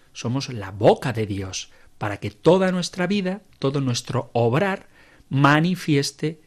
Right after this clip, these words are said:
cómo es Dios, que vuelvo a insistir una vez más, porque es fundamental,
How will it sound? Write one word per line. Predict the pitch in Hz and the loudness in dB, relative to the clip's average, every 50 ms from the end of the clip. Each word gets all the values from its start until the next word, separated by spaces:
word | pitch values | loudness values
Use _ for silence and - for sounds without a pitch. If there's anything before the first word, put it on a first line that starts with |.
| _ _ _ _ _ _ | _ _ _ _ _ _
cómo | - 175 196 185 165 127 117 | 4 4 6 6 4 2 2
es | 113 104 104 | 0 -2 -2
Dios, | 104 113 110 123 147 - - - _ _ _ _ | -2 -2 0 0 -2 -6 -10 -12 _ _ _ _
que | - - | -20 -10
vuelvo | 95 104 98 104 101 104 | -8 -6 -6 -4 -2 -2
a | 110 | -2
insistir | 107 - 143 127 - - 175 | 0 0 -2 -2 -2 -2 -2
una | 156 113 101 | 0 0 -2
vez | 101 107 123 | -4 -4 -2
más, | 156 190 220 214 - | 0 0 0 -2 -4
porque | - - - - - - 107 | -10 -12 -14 -14 -10 -10 -10
es | 104 - | -10 -10
fundamental, | - - 165 170 180 180 175 185 180 165 165 156 156 165 165 | -6 0 0 2 2 2 -2 -2 -4 -2 -2 -2 -2 -2 -6